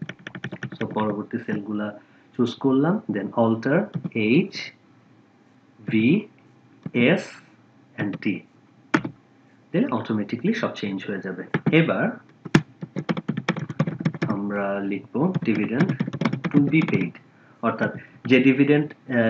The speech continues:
year ওয়ান এরটা তো আমাদের দেয়াই, আহ, sorry, year জিরোটা তো দেয়াই আছে, but next year থেকে dividend কি হবে সেটা calculate করতে হবে। সেটা খুবই simple।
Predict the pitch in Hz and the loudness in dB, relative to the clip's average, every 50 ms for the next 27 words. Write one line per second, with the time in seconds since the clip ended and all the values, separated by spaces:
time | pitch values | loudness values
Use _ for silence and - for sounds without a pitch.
0 | 113 110 113 113 123 135 151 165 143 139 135 139 147 160 160 - - _ - 156 | 2 2 4 8 8 8 8 8 6 4 4 4 4 2 0 -2 -6 _ 0 2
1 | 156 156 - - 185 214 208 - - 117 117 110 110 117 110 107 113 110 107 107 | 2 2 4 4 4 4 4 2 2 0 2 2 2 2 2 4 4 4 4 4
2 | - 131 117 107 107 104 - 139 127 107 98 104 117 127 135 139 135 117 110 120 | 2 2 0 -4 -2 0 4 4 4 4 4 4 4 4 4 4 2 2 4 4
3 | 120 120 135 131 - - 139 139 165 147 120 117 110 107 104 101 98 - - - | 6 6 4 2 -2 -4 -4 -2 0 0 2 2 2 2 2 0 0 -2 -2 -2
4 | 220 247 - _ - - - - - - - - - - - 104 - - - - | -2 -2 -4 _ -12 -14 -14 -14 -16 -18 -18 -16 -6 -2 -2 -2 -2 -4 -6 0
5 | - 120 135 143 - - - 147 143 147 147 - - 165 190 175 131 117 104 107 | 4 4 4 4 2 2 4 6 6 6 4 0 -2 -2 0 2 2 4 2 2
6 | 110 131 165 196 - _ _ - - 131 113 - 98 90 - - - - - _ | 2 0 -2 -2 -4 _ _ 0 0 2 2 0 -4 -2 -2 -2 -2 -4 -12 _
7 | _ - - - - 117 - 113 104 101 - 101 101 101 - - 107 - - 101 | _ -16 -8 -4 -4 -2 0 0 -2 -2 -2 -4 -4 -4 -4 -6 -6 -6 -6 -6
8 | 98 98 95 98 - - - _ _ _ - - 98 110 - - 135 120 127 127 | -6 -6 -6 -8 -10 -12 -20 _ _ _ -10 -8 -8 -6 -6 -4 -2 -2 -4 -2
9 | - - 123 123 - - 190 135 - | 0 0 0 2 4 4 4 4 2